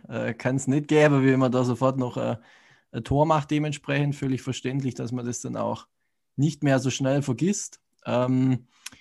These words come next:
du hast ja dann, dann später nochmal in Rangerdingen, äh, gekickt, da, da werde ich auch noch drauf zu sprechen kommen, hast dann aber auch ein Jahr in Rotenburg absolviert, die damals auch Landesligist waren.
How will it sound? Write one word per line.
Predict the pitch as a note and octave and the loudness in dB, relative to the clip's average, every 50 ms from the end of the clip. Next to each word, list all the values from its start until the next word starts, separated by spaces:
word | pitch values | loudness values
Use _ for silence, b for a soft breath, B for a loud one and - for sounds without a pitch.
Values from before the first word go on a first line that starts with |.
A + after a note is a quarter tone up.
| B B B B B _ _ _ | B B B B B _ _ _
du | - C3 | 0 2
hast | C#3+ D3+ | 2 4
ja | E3+ E3+ D3+ | 4 4 4
dann, | D3 C#3+ C3+ C3+ B2 | 6 4 4 4 4
dann | C3 C3 | 2 2
später | B2+ - C#3+ C3+ C3+ C3 | 2 2 4 4 4 6
nochmal | C3+ E3 F#3+ F#3+ F3+ F#3 | 6 4 6 6 6 4
in | F3+ | 4
Rangerdingen, | F3 F3+ F#3 F#3 F#3 F3 F#3+ F#3+ F#3+ F#3+ F#3+ F#3+ | 2 2 2 0 0 0 0 0 0 0 0 -2
äh, | F#3 - | -4 -6
gekickt, | - E3+ E3+ E3 - - G#3 G3+ _ - | -6 -8 -8 -6 -6 -6 -6 -6 _ -2
da, | D3 C3+ B2+ | -2 -2 0
da | B2+ B2+ B2 B2 B2+ B2 A#2 B2+ | 0 0 0 0 -2 -4 -6 -8
werde | B2+ A#2 B2+ B2 B2+ B2+ B2+ | -10 -10 -6 -4 -4 -4 -4
ich | A#2+ - A2 | -4 -2 0
auch | B2+ D3+ | 0 0
noch | F3 E3+ | 0 -2
drauf | - - E3+ E3+ E3+ - | -4 -4 -4 -4 -4 -6
zu | - - | -8 -10
sprechen | D#3 - - D#3 D#3 F3 F3 - | -10 -8 -4 -2 0 0 0 0
kommen, | - E3+ E3 D3+ | 0 0 2 2
hast | D3 D3+ D3+ - | 2 2 2 0
dann | D3+ C#3+ | 0 0
aber | C#3 C3+ C3 C3 | 2 4 4 4
auch | C3 B2 | 4 2
ein | A2 A#2+ C#3 D3 | 2 0 0 2
Jahr | D3 C#3 C3 C3 | 4 4 4 4
in | B2+ | 2
Rotenburg | A#2 B2+ D3+ - G#3+ F#3 F3 F3+ F#3 F#3 F3 | 2 0 0 0 -2 0 2 2 2 2 2
absolviert, | E3 F3+ - - - F#3 F#3 F3 F3+ F#3 G3 G#3 - - _ | 0 -2 -2 0 0 0 2 2 0 -2 -2 -4 -6 -10 _
die | D#3 C#3+ C3 | -6 -4 -2
damals | C3 C3 C3 C3 C3 B2+ | -2 0 0 0 -2 -2
auch | - - A#2+ C#3+ C#3+ | -2 -2 -2 0 0
Landesligist | D3+ D3 D3+ E3 F3 E3+ F3 - - F3 E3 F3 F#3+ F3+ - - D#3 | 2 0 2 0 0 -2 -4 -4 -6 -8 -6 -6 -6 -6 -6 -2 0
waren. | D3 D3+ D#3+ F3 F3 G3 | 2 2 2 2 2 -2